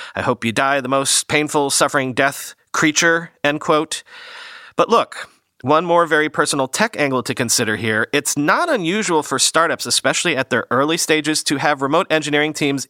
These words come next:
in places like Ukraine.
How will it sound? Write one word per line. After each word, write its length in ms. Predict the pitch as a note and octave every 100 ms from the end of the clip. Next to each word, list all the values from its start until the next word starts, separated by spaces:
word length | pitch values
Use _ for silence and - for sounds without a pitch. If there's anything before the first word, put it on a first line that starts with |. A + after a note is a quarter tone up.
| -
in 260 | G3 A#3
places 440 | - F#3+ G3+ - C#3+
like 260 | E3+ G#3 - - - - - -
Ukraine. 560 | G#2 - A3+ G#3 G#2